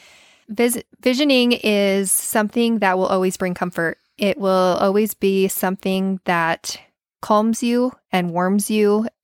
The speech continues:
Um, if it's something other than that, something that distresses you or confuses you,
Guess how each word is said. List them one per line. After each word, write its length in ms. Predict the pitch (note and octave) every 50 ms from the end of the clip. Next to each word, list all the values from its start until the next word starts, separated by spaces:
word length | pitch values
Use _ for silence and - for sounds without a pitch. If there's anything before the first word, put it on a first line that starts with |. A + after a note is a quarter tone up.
| -
Um, 420 | F#3+ F3+ F3 E3+ E3+ E3 E3+ F3 - - _ - - - - - _
if 140 | _ G#3 G3+
it's 140 | A#3 A#3 -
something 360 | - C4+ C4 B3 - C4 A#3+ -
other 260 | - F3+ F#3 F#3+ G3
than 160 | G3 G#3 G3
that, 240 | F#3+ F#3+ F#3+ F#3+ -
something 300 | - - F#3+ - G3 F#3+
that 160 | F#3 F3+ -
distresses 560 | F#3+ F3+ - - F#3 F3 E3+ - F#3+ F#3 F3+ -
you 440 | F#3 F3+ F3+ F3 F3 F3 F3+ F3+ - - -
or 180 | G3 F3+ F3
confuses 640 | F3 - - F#3+ - G3+ G3+ G3+ F#3 F#3 F#3+ F3+ F#3
you, 360 | F#3+ F3+ F3+ F3+ F3+ F3 F3